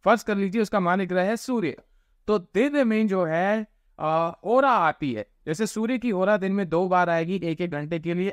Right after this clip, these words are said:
आपको उस टेंथ हाउस के लॉर्ड प्लैनेट की होरा का चयन करना है और उसमें आपको अपने जॉब इंटरव्यू के लिए अप्लाई करना है, अर्जी देनी है, अ, इंटरव्यू देना है या, you know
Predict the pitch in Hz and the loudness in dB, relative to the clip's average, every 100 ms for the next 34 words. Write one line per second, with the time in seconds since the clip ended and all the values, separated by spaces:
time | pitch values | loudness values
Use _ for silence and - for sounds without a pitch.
0 | - 175 202 - 240 240 _ _ _ _ | 0 0 0 -2 -4 -4 _ _ _ _
1 | _ - 247 - - 233 294 302 285 262 | _ -4 -4 -4 -2 2 2 2 0 0
2 | 165 185 240 269 - 240 180 185 240 - | 2 2 2 -2 -4 -4 2 2 2 0
3 | 202 202 202 214 156 170 208 214 220 - | -2 0 -4 -6 -2 0 0 0 -2 -4
4 | 185 196 254 247 190 165 156 143 156 185 | -2 0 0 0 -2 -2 -4 -2 -2 0
5 | 180 196 190 185 208 220 190 - 196 190 | 0 -2 -4 -4 0 2 2 0 -2 -2
6 | 156 156 165 160 175 170 165 - 170 170 | 0 0 0 -2 -2 -2 -4 -2 -2 0
7 | 151 147 160 175 180 175 180 175 196 190 | 0 0 0 2 -2 -2 -2 -2 -4 -6
8 | _ _ - 143 151 196 190 190 202 196 | _ _ -4 -2 -2 -2 -2 0 0 0
9 | 208 208 - _ - 156 156 151 151 170 | 0 -2 -6 _ -6 -2 0 0 0 -2
10 | 165 208 220 202 202 208 196 214 214 208 | -2 0 0 0 0 0 0 0 0 0
11 | 202 202 196 196 254 196 | 0 0 -2 -2 -2 -2